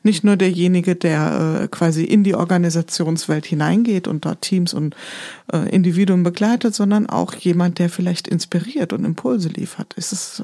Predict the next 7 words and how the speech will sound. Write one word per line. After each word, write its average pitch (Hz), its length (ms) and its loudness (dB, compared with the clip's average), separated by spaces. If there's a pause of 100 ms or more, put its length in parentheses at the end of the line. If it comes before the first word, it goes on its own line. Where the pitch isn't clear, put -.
(120)
eine 185 120 0
Rolle, 180 320 0
die 190 140 -2
du 175 200 -4
gerne 170 400 -2
auch - 420 -8 (120)
einnimmst? 190 640 -2